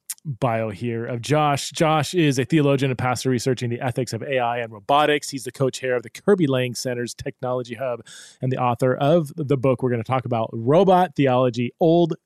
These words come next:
Questions Through New Media. Um, he got a P H D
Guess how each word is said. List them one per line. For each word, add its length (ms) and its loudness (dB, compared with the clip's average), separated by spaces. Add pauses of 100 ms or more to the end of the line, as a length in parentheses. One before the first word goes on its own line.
(120)
Questions 760 -2 (140)
Through 440 4
New 280 0
Media. 500 0 (540)
Um, 320 0
he 100 -4
got 100 2
a 40 -2
P 140 0
H 140 -4
D 300 -2